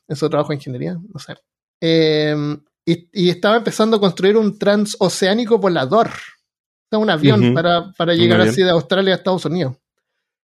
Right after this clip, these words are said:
Speaker 1: Cuando estalló la Primera Guerra Mundial.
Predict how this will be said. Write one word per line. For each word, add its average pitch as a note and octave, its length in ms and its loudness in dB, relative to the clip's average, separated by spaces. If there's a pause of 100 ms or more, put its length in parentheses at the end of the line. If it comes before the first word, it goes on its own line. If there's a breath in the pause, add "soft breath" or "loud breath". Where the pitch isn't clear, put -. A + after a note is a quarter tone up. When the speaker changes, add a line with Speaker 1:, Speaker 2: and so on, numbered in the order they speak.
(140)
Speaker 1:
Cuando B3 440 2
estalló F#3+ 360 -2
la F3+ 80 0
Primera F3 320 -2
Guerra G3 280 -2
Mundial. F3 540 -8